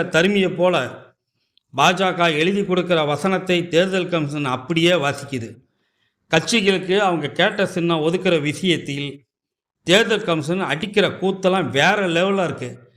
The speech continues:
விடுதலை சிறுத்தைகள் கட்சி பானை சின்னம் கேட்டாங்க. ஆனா கடந்த நாடாளுமன்ற தேர்தல்ல பதிவான மொத்த ஓட்டுல வி சி க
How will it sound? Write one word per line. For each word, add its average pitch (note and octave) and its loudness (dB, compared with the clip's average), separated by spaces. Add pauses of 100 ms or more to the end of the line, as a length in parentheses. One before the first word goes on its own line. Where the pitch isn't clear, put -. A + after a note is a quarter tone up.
(760)
விடுதலை G3+ 2
சிறுத்தைகள் D3 -4
கட்சி C3 -6 (840)
பானை F3 4
சின்னம் D#3 -4
கேட்டாங்க. A2+ -4 (720)
ஆனா G#3+ 2
கடந்த G#3 -2
நாடாளுமன்ற G#3 0
தேர்தல்ல G3 0
பதிவான G3+ 2 (220)
மொத்த E3 0
ஓட்டுல F3 0 (300)
வி G#3 0
சி G3+ -4
க D3 0